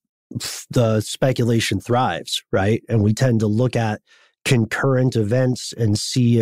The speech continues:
whether the ostensibly unrelated may give us a new perspective on, on the, uh, the problem we are solving.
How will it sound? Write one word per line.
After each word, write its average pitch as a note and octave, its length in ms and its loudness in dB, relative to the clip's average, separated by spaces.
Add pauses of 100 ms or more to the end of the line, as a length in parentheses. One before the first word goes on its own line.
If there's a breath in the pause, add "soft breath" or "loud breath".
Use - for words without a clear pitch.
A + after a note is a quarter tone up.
whether A#2+ 500 0
the A2 340 0
ostensibly A2 840 0
unrelated A2+ 960 0 (600 loud breath)
may A2+ 220 4
give A2 180 2
us A#2 180 2
a G#2+ 60 0
new A2+ 260 4
perspective F#2+ 840 -2
on, F#2+ 220 -2
on G2 260 0
the, G2 240 2
uh, F2+ 220 0 (360)
the F2+ 100 2
problem G2+ 520 -2
we F2+ 100 0
are G#2 200 2
solving. E2 520 -4